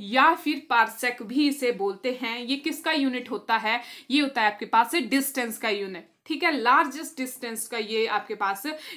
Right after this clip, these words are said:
यूनिट होता है, पारसेक या parallactic सेकंड। तो यहाँ पे पूछा गया है ये किसके बराबर होता है? ऑप्शन नंबर ए है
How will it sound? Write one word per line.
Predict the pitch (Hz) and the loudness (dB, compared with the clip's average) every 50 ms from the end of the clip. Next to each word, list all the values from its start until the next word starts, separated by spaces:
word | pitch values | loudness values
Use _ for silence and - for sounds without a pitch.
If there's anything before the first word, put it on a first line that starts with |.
| 269 - | -10 -6
यूनिट | 220 247 233 220 208 208 277 | -6 -4 -4 -4 -4 -4 -4
होता | 320 311 - 247 214 208 - 214 | -4 -4 -2 -4 -4 -2 0 0
है, | 202 202 247 262 | 0 2 0 0
पारसेक | 262 254 220 202 196 - - 262 262 262 - | 2 2 2 2 2 0 -4 -6 -6 -6 -2
या | 226 208 254 330 - - - - | 0 2 2 2 2 0 2 2
parallactic | 220 196 190 202 202 202 - - 226 214 - 339 466 480 - - - _ - - - - _ _ _ _ _ _ _ _ _ _ _ _ _ _ _ - | 2 2 2 -2 -6 -6 -6 -10 -12 -8 -6 -6 -6 -6 -8 -20 -20 _ -20 -20 -20 -20 _ _ _ _ _ _ _ _ _ _ _ _ _ _ _ -10
सेकंड। | - - 311 269 - - 208 170 - - _ _ _ _ _ _ _ _ - | -4 2 2 2 2 0 -8 -10 -12 -18 _ _ _ _ _ _ _ _ 0
तो | 311 320 330 320 | 2 4 4 4
यहाँ | 330 269 302 294 302 359 | 4 2 2 4 4 4
पे | 359 392 | 2 0
पूछा | 320 - 294 277 - 302 | -2 -2 -4 -2 -2 -2
गया | 302 254 269 240 233 | 0 0 2 0 0
है | 226 254 330 | 2 2 0
ये | 311 339 | 2 2
किसके | 349 359 - 381 349 - - 370 | 0 0 0 -2 -2 0 0 2
बराबर | 359 269 277 240 214 202 - 214 | 4 4 6 6 6 4 2 0
होता | 214 269 208 - - 208 | -2 -2 -4 -4 -4 -6
है? | 190 185 202 - - - - - - - | -4 -4 -6 -8 -10 -14 -20 -20 -10 -2
ऑप्शन | - 269 277 - 311 | -2 -2 -2 0 -2
नंबर | 302 294 262 277 | 0 0 0 0
ए | 269 - - - 277 302 320 311 | -2 -4 -2 0 0 2 2 2
है | 262 220 208 254 - - _ | 2 2 2 2 0 -4 _